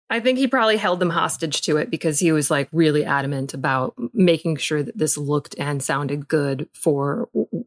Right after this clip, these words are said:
what its budget was. So it probably could have started off as a hundred to a hundred and fifty and then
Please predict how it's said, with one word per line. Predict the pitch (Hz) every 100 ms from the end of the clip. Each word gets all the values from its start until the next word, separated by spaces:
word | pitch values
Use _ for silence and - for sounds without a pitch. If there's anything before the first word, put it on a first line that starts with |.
| -
what | 165 151
its | 143 -
budget | - 127 143 262
was. | 214 214 -
So | 170
it | 170 -
probably | 262 285 269 233 - _
could | - 190
have | 175 -
started | - 190 175
off | 151 151
as | 165
a | 151
hundred | 151 160 151 143
to | 151
a |
hundred | 143 147 135
and | 139
fifty | 147 139 151 143
and | 147
then | 135 131